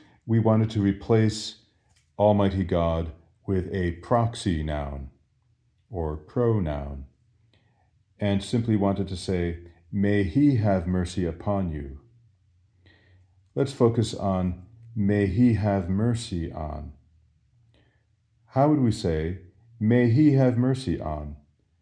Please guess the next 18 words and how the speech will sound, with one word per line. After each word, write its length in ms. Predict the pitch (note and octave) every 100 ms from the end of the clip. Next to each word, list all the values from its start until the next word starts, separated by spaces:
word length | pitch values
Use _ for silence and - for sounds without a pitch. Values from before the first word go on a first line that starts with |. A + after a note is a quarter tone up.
| _ _ _ _ _
in 160 | F#2+ E2
Latin? 460 | D#2+ E2 D#2 D#2 - - _ - _ _ _ _ _ _ - - - _ _ _ _ _ _ _ _ _ _ _ _ _ _ _ _ _ _ _ -
Misereatur. 1300 | E2+ G2+ B2+ B2 A#2+ B2 A#2+ G#2+ G2 - E2 D2 C2 - _ _ _ _ _ _ _ _ _ _ _ _ _ _ _ _ _ _ _ _
Now, 180 | A#2+ A2+
I 120 | A#2
want 260 | A2+ D#3+ E3+
you 80 | D#3
to 140 | C3+
appreciate 760 | A2 - A#2+ A#2 - E2+ D#2+ D#2 - _ _ _
that 520 | - G#2 G#2+ G2+ G2+ - _ _ _ _ _
the 300 | - G#2+ -
English 580 | - F3 D#3 C3+ A#2+ -
differs 480 | A#2+ G#2+ C3+ C3 A#2
from 120 | - G#2+
the 120 | F#2+
Latin 680 | F2 G#2 A2 G#2+ E2+ D#2 D2+ - _ -
with 160 | G#2
respect 580 | A2+ G#2 - B2 A#2+ -